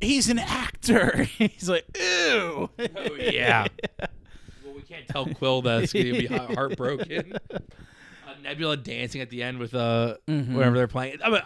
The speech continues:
Speaker 2: we're just naming parts of this that we thought was funny 'cause it, that's all it really is.
Speaker 1: Yeah, yeah. Like, nothing really. The only thing you learn that expands the
Speaker 2: The only
Speaker 1: universe.
Speaker 2: spoiler.
Speaker 1: Yeah, is Mantis's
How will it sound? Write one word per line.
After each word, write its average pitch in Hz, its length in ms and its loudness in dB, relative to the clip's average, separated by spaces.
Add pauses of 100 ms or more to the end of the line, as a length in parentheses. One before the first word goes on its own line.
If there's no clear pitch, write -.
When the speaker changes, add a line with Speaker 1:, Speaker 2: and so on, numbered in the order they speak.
Speaker 2:
we're 202 100 2
just - 140 -4
naming 139 300 0
parts 131 300 0
of 113 60 -10
this 113 180 -4
that 113 100 -8
we 117 100 -4
thought 113 180 -4
was 101 100 -12
funny 104 220 -8
'cause 92 120 -16
it, 92 160 -12
that's 98 200 -14
all 101 180 -8
it 80 60 -16
really 87 220 -12
is. 90 160 -12
Speaker 1:
Yeah, 151 480 8
yeah. 113 260 2
Like, 117 160 0
nothing 208 280 4
really. 131 320 4
The 131 160 4
only 269 140 8
thing 240 180 0
you 170 220 0 (380)
learn 127 400 4
that 127 160 2 (100)
expands 123 500 0
the 110 140 0
Speaker 2:
The 113 80 2
only 117 100 2
Speaker 1:
universe. 139 240 4
Speaker 2:
spoiler. 113 460 0 (280)
Speaker 1:
Yeah, 120 420 2
is 113 540 0
Mantis's 117 960 0